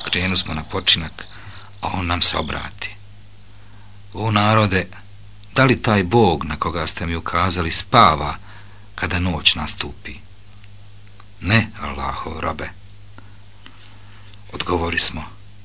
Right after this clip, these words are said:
„on je živi održavatelj svega.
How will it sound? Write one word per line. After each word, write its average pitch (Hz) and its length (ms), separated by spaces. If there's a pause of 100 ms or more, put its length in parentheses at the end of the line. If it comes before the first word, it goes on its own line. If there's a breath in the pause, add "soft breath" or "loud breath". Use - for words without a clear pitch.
(360)
„on 98 160
je 87 240 (440)
živi 98 560 (120)
održavatelj 92 680
svega. 87 420